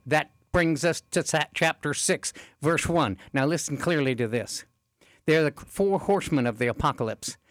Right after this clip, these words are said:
The first one is not Jesus. It's, he comes on a white horse, but that's the Antichrist.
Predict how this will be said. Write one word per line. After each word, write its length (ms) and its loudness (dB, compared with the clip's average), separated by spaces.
The 100 2
first 320 2
one 160 4
is 140 2
not 280 4
Jesus. 560 2
It's, 220 -4
he 100 -4
comes 460 -2
on 140 4
a 80 4
white 320 4
horse, 440 2
but 160 -4
that's 260 0
the 300 2
Antichrist. 760 -2